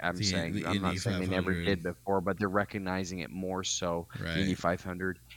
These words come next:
Speaker 1: and now even really recognizing the Coke six hundred as being a big deal, uh, and just to speak to that, we, we saw Alonso Fernando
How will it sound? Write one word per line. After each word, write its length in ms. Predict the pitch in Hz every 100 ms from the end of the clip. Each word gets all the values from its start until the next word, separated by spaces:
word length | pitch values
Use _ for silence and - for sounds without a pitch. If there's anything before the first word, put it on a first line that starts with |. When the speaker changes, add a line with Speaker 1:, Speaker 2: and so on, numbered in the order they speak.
| -
Speaker 1:
and 160 | 95
now 260 | 101 104 104
even 380 | 113 113 113 98
really 280 | 107 110 107
recognizing 920 | 95 101 - 92 95 92 95 98 95
the 80 | 90
Coke 360 | - 104 98 -
six 280 | 110 -
hundred 380 | 107 95 92 85
as 180 | 90 92
being 280 | - 101 98
a 40 |
big 280 | 85 92 85
deal, 360 | 107 117 87 - - - - -
uh, 160 | 104 101 104
and 180 | 110
just 260 | 101 104 -
to 60 | 95
speak 340 | - 135 165
to 120 | -
that, 320 | 92 90 85 -
we, 220 | 98 95 104
we 260 | 98 95 95
saw 760 | - - 104 95 98 95 90 85 - - - -
Alonso 1300 | 101 98 101 104 110 107 101 95 92 90 87 85 - -
Fernando 680 | - 98 95 113 101 85